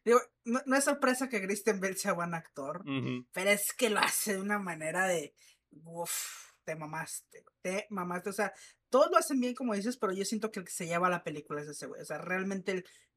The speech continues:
Speaker 1: cómo caracteriza el personaje y cómo te transmite todo es, es genial.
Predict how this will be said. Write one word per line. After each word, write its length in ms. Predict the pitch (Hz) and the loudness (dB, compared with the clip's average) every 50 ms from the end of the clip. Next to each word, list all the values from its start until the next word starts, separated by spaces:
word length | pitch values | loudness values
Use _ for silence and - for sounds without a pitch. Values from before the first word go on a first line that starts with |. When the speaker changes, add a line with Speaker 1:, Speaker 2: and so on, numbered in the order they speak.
| _ | _
Speaker 1:
cómo 340 | - - 196 196 202 220 220 | -4 -2 0 2 2 0 0
caracteriza 680 | - 208 180 175 170 - - 190 170 180 190 180 - 196 | 0 0 0 0 0 -2 -4 -4 -4 -4 -4 -4 -4 -4
el 100 | 170 - | -4 -4
personaje 880 | - 160 160 165 156 151 156 156 156 - - 165 156 151 143 143 - _ _ _ _ _ _ _ _ _ _ _ _ _ _ - | -6 -8 -8 -10 -10 -10 -8 -10 -10 -10 -8 -8 -6 -4 -4 -6 -8 _ _ _ _ _ _ _ _ _ _ _ _ _ _ -14
y 120 | 196 165 | -14 -14
cómo 300 | _ - 165 175 196 208 202 | _ -6 -4 0 0 0 -2
te 100 | 202 175 | -2 -4
transmite 560 | - 160 - 131 151 170 180 170 - 190 170 | -4 -6 -6 -6 -8 -8 -8 -8 -8 -10 -8
todo 300 | - 170 165 175 175 180 | -4 -2 0 0 0 0
es, 280 | 175 170 - - - _ _ _ _ _ _ _ _ _ | -2 -2 -6 -12 -14 _ _ _ _ _ _ _ _ _
es 220 | - - - - - | -20 -18 -18 -16 -10
genial. 560 | - 180 165 165 160 160 147 147 147 165 | -8 -8 -6 -6 -6 -6 -6 -6 -6 -10